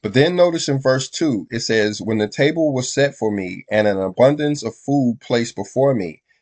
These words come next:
I said to my son Tobias, 'Go, my child, and bring whatsoever poor person you may find of our people among the exiles in Nineveh, who is wholeheartedly mindful of God,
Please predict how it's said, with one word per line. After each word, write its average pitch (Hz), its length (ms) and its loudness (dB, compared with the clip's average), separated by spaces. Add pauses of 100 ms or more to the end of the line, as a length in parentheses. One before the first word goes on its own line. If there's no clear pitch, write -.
(140)
I 104 80 0
said 127 340 0
to 147 80 -2
my 135 160 4
son 120 360 2
Tobias, 107 840 0 (300)
'Go, 123 220 6
my 151 200 4
child, 107 460 0 (120)
and 101 200 -4
bring 131 380 2 (260)
whatsoever 127 640 4
poor 156 340 2
person 110 580 -2
you 107 120 -2
may 110 180 2
find 107 600 2 (320)
of 104 180 4
our 107 240 2
people 107 520 -4
among 107 360 2
the 107 140 -4
exiles 101 680 0
in 110 220 0
Nineveh, 151 400 0 (320)
who 123 280 2
is 104 240 -2
wholeheartedly 135 760 2
mindful 123 640 2
of 104 140 -6
God, 139 400 4